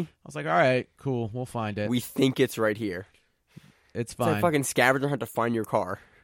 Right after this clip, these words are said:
Speaker 1: Well, our flight left late, so we got there later, and we texted the people, and we're like, "Sorry, late text message." They're like, "No problem. It's probably right here." We got to it. It was there. We turn on the car.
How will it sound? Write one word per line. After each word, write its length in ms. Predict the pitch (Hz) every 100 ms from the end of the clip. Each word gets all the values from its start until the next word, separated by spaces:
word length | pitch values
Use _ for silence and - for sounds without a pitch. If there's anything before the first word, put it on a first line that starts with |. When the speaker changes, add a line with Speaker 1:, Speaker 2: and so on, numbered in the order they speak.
| _ 123
Speaker 1:
Well, 220 | 120 120
our 180 | 117 101 _
flight 380 | - 135 147 -
left 460 | 107 110 120 - 90
late, 380 | 95 90 101 - _ _ _ _ -
so 260 | - 110
we 100 | 110
got 220 | 117 117
there 160 | 117 110
later, 400 | 98 101 98 95
and 120 | 95
we 100 | 95
texted 520 | - 98 92 - 95
the 80 | 90
people, 320 | - 87 92
and 80 | 87
we're 80 | 87
like, 160 | 87 -
"Sorry, 380 | 92 82 87 85 90
late 260 | 90 80
text 260 | 87 85 -
message." 460 | 85 80 82 78 _ _ _
They're 120 | - 139
like, 100 | 147
"No 160 | 190
problem. 520 | - 127 120 123 120 - _ _ _
It's 100 | _
probably 320 | - 110 110
right 220 | 104 101
here." 340 | 92 95 92 90 _ _ _ _
We 140 | 95 90
got 200 | 92 90
to 120 | 92
it. 160 | 90 - -
It 140 | 101
was 140 | 95 78
there. 320 | 92 87 90 _ _ _ _
We 80 | -
turn 200 | 143 139
on 100 | 131
the 80 | 113
car. 440 | - 123 107 110